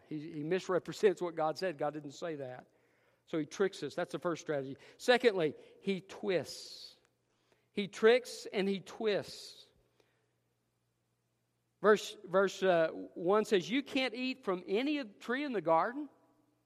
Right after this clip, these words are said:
You ever had a friend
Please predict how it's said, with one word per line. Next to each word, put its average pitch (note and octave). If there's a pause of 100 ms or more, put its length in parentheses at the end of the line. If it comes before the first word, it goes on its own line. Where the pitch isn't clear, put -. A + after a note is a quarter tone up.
(1500)
You G3
ever G#3
had G3+
a D#3
friend F#3+